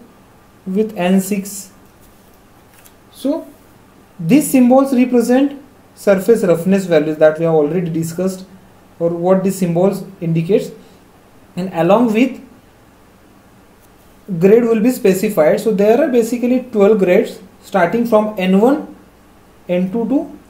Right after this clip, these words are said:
N twelve. If on specific surface, if N twelve grade is mentioned, then we have to by default consider the roughness value is more than fifty.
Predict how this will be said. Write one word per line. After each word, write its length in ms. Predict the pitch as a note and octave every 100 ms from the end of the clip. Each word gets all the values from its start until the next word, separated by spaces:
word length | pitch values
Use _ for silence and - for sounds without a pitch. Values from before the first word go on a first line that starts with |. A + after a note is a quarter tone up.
| -
N 340 | F3 F#3 F#3 F#3
twelve. 340 | E3+ A#3+ - - - - _ _ _ _ -
If 360 | C#4+ D4+ - A3
on 200 | A#3+ B3
specific 600 | - A3+ A3 C#4 D#4+ C#4+
surface, 720 | G#3 G3 G3 F#3+ - - - - - _ _ _ -
if 220 | C4+ C#4+ -
N 280 | G#3+ A#3 A#3
twelve 260 | C#4 C#4+ A3
grade 400 | A3 A3+ A#3+ - -
is 180 | G3 E3+
mentioned, 640 | E3+ E3+ E3 - F4 - - - _ _ - _ _ _ -
then 480 | F3+ A3+ C#4+ - - - _ _ -
we 100 | F#3
have 200 | G3+ G#3+
to 80 | A#3+
by 240 | F#3 F3+ G3+
default 380 | A3+ B3+ C4+
consider 600 | C4 A3 G#3+ A3+ B3+ - - - _ _ - -
the 100 | F#3
roughness 480 | F3 F#3 F#3+ A#3 C4
value 500 | G#3 F#3 F#3+ C#4+ - - - - _ _ _ _ _ -
is 200 | F3+ E3+
more 300 | F3 F#3 G3
than 340 | G3 B3+ D4 - - -
fifty. 440 | D3+ - C#3+